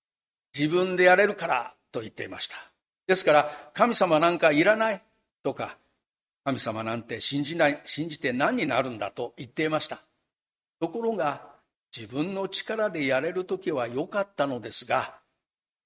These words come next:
学校のこと、運動のこと、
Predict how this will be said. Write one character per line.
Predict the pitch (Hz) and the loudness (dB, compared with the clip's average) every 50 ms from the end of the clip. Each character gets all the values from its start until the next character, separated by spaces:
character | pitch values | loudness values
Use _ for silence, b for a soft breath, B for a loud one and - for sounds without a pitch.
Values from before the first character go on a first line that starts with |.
| _ - | _ -2
学 | 156 151 - | -2 -2 2
校 | - 165 170 | 2 4 4
の | 170 151 | 4 2
こ | 170 180 | 2 0
と、 | 175 175 170 185 - - - _ _ _ _ _ _ _ _ _ _ - | 0 0 -2 -4 -6 -16 -20 _ _ _ _ _ _ _ _ _ _ 0
運 | 135 147 175 214 | 2 2 4 4
動 | 214 214 214 | 4 2 2
の | 208 214 | 2 -2
こ | 208 - 214 | -4 -4 -6
と、 | - - 208 202 - - | -6 -6 -8 -8 -8 -12